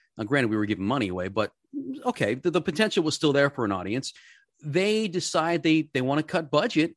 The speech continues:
and, and I was the one they cut. <laughs> So, well, I was one of many that they cut, and they didn't replace me.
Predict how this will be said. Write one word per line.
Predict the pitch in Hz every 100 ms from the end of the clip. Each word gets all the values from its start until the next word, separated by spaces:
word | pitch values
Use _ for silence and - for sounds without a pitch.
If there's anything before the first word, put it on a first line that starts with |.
| -
and, | 127 135 139 143 131 -
and | 98
I | 92
was | 120 131
the | 147
one | 160
they | 180
cut. | 175 254 170 - -
<laughs> | 139 - -
So, | - 120 _ - -
well, | 156
I |
was | 131
one | 123
of | 110
many | 113 104
that | 90 85
they | 87
cut, | - 80 _ -
and | 156
they | 165
didn't | 170 143
replace | - 185 170
me. | 165